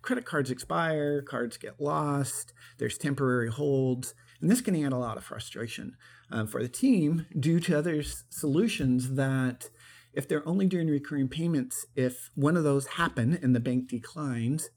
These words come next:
they turn it over to you and your team, and you need to figure out how to track it and get them back on course. And the p-, if it goes over a month, the balance is no longer true.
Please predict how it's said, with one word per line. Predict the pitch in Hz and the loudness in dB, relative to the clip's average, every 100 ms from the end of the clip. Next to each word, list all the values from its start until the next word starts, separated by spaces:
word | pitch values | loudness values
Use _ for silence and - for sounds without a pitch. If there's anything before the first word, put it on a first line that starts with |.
| - | 0
they | 127 | 0
turn | 123 147 135 | 2 2 2
it | 127 | 4
over | 120 117 | 2 -2
to | 110 - 117 117 - | -4 -2 0 0 0
you | 120 117 | 2 2
and | 107 | 2
your | 110 | 0
team, | 135 113 | 0 2
and | 110 | 2
you | 113 | 2
need | 117 113 | 2 2
to | |
figure | 107 120 117 | -2 -2 -2
out | 110 | -2
how | 113 | -4
to | 107 | -8
track | - 104 107 120 | -8 -8 -8 -10
it | |
and | 120 | -8
get | 104 | -8
them | - 104 | -6 -6
back | 101 101 - | -6 -8 -10
on | 110 98 110 - - - - - | -6 -4 -6 -10 -20 -20 -20 -20
course. | - 202 175 170 165 123 | 0 4 4 4 -2 -4
And | 104 | -4
the | |
p-, | 101 - - | -6 -12 -6
if | 113 110 | -4 -4
it | 117 | -4
goes | 131 147 | 4 6
over | 160 151 139 | 6 4 4
a | |
month, | 143 139 143 135 | 2 2 0 -4
the | 110 | -8
balance | 113 131 147 143 | -2 0 0 0
is | 131 | -2
no | 139 131 | 2 4
longer | 127 117 113 | 4 2 -2
true. | - 117 113 113 | -4 -2 0 2